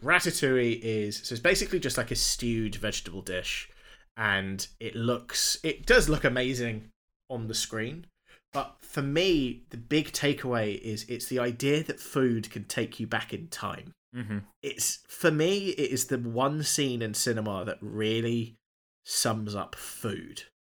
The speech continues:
Speaker 1: is that this renowned bastard of a food critic, um, who's always really harsh on people and is pr-, basically proud that he shut down restaurants, bites into this ratatouille and is immediately transported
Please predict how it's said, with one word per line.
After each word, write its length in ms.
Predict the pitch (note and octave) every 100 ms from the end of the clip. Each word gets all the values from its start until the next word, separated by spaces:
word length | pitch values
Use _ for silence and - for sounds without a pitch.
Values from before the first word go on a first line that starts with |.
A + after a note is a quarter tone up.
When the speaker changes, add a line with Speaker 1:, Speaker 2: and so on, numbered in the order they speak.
| _ _ _ _ _
Speaker 1:
is 240 | G#2 G2 -
that 280 | G#2 - -
this 600 | A2 G#2+ - - - - - _ _ -
renowned 920 | A#2+ A#2 A#2 B2 C#3 C#3+ C3+ C3 A#2+ - _
bastard 500 | B2 A#2+ C3 - B2
of 100 | A2+
a 60 | G#2+
food 340 | B2 A2+ G#2+
critic, 580 | - A2 G#2 F#2+ - - - _ _ _ _ -
um, 280 | G#2 G2 G#2
who's 200 | A2+ G#2+
always 400 | A2+ A2 G#2+ A2
really 280 | G#2+ G2+
harsh 400 | G#2 A#2 A#2 A#2
on 80 | A2+
people 440 | A#2+ A2+ A2+ B2 A2
and 120 | F2+
is 80 | -
pr-, 240 | - - -
basically 400 | B2 A#2+ B2 A#2
proud 600 | - - A#2+ A2+ G#2 G#2+
that 180 | G#2+ -
he 120 | A2
shut 320 | - B2 -
down 240 | A#2 G2 F#2
restaurants, 720 | G2 - F#2 F#2 - - - _ _
bites 300 | B2+ - -
into 160 | A#2 A#2+
this 140 | A#2
ratatouille 600 | A2+ - A2 A#2+ G2+ F#2+
and 80 | G2+
is 80 | A2
immediately 720 | G2+ G#2+ A#2 A#2 A#2+ A2 A2
transported 880 | - A2 G#2 - A2+ G2+ - G2